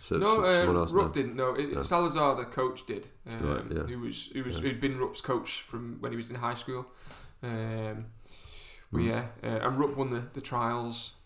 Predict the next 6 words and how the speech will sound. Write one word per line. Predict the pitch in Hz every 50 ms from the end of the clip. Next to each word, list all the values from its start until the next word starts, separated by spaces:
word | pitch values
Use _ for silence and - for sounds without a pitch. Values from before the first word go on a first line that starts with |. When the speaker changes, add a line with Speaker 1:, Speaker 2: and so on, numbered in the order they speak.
| _ _
Speaker 2:
uh, | 135 123 117 110 98 95 92 - - - - - - -
last, | - - - - - - - - - - - - - - - _ - - _ _ _ _ _ _ _ -
uh, | 123 - -
back | - 120 120
in | 127 113
February, | - 117 113 117 117 120